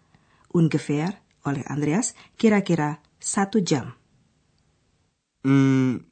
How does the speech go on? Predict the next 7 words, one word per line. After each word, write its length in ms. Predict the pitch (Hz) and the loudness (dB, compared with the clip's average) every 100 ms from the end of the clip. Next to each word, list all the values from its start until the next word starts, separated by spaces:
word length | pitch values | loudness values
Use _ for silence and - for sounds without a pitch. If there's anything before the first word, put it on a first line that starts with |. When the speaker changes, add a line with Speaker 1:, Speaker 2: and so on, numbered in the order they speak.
| - | 2
Speaker 2:
ungefähr 640 | 175 151 - 120 113 - | 4 4 4 4 4 2
eine 240 | 104 104 | -2 0
Stunde. 480 | 92 - 87 69 - _ _ _ _ _ _ _ _ _ _ _ _ _ _ _ _ - | -2 -2 -2 -2 -8 _ _ _ _ _ _ _ _ _ _ _ _ _ _ _ _ 0
Speaker 1:
Orang 320 | 220 240 - | 4 4 2
itu 220 | 247 294 | 2 4
mulai 240 | 240 196 185 | 6 6 4
menghitung. 640 | 175 170 156 147 135 139 | 4 2 0 -4 -8 -10